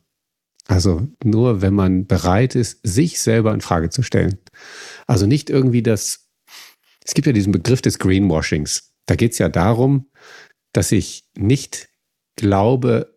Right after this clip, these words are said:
also dass ich nicht davon überzeugt bin, wenn ich mich nachhaltiger und ökologischer verhalte,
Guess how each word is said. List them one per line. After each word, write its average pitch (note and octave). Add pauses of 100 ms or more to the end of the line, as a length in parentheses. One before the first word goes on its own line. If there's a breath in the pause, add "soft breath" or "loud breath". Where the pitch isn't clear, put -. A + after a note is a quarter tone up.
also F#2
dass E2
ich F2+
nicht C#3+
davon A#2
überzeugt F#2+
bin, B2+
wenn F#2+
ich E2+
mich -
nachhaltiger A2
und F#2
ökologischer G2
verhalte, A2+